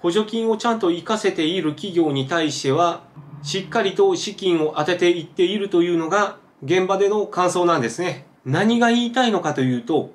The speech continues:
補助金をもらう、もらわないの前に、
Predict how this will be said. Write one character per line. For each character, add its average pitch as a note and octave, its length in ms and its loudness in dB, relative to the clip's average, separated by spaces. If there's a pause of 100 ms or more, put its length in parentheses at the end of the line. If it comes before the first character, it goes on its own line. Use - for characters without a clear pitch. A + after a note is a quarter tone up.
(180)
補 G3 160 0
助 A3+ 180 2
金 A#3+ 300 -4
を A3 260 0
も D3 220 2
ら A3 180 2
う、 A#3 100 0
も C#3 220 0
ら G3 160 2
わ G#3+ 160 0
な A3 180 0
い F#3 120 0
の C3+ 120 2
前 D#3+ 300 0
に、 F#3+ 300 0